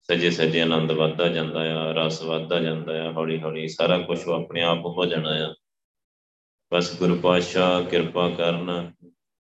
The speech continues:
ਕਿ ਸਿਮਰਨ ਨੂੰ ਜ਼ਰੂਰ ਬਖਸ਼ਣ, ਆਪ ਕਰਾਉਣ। "ਅਨ ਦਿਨ ਸੇਵਹਿ ਸਹਿਜ ਸਿਉ, ਸੱਚੇ ਮਾਹੇ ਸਮਾਏ।"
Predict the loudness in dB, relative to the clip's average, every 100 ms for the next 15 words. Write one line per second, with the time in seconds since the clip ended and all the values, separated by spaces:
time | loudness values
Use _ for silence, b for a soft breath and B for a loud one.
0 | _ _ 0 2 2 0 -2 0 0 -2
1 | -4 -4 -4 -2 -2 -2 -2 -4 -4 -4
2 | -8 -16 _ _ _ _ -6 0 2 2
3 | 0 -2 0 0 0 -2 -2 -2 0 0
4 | -2 -2 -2 0 0 -2 -2 -4 -6 -4
5 | -4 -6 -8 -6 -4 -6 -10 -20 _ _
6 | _ _ _ -4 0 0 2 4 4 4
7 | 2 0 -6 -4 -2 2 2 2 -2 -8